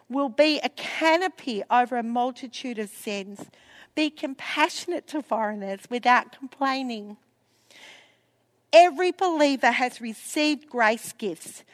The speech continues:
so use them to serve one another as faithful stewards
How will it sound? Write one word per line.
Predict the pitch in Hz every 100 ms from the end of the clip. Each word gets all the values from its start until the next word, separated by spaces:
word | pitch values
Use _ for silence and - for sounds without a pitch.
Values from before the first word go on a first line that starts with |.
| -
so | _ -
use | 269 214 277 311 339 -
them | 339 339
to | - 277
serve | - 277 247 214
one | 226 262
another | 302 269 202 214 -
as | 214 - -
faithful | 226 262 - 277 277
stewards | - - 208 190 190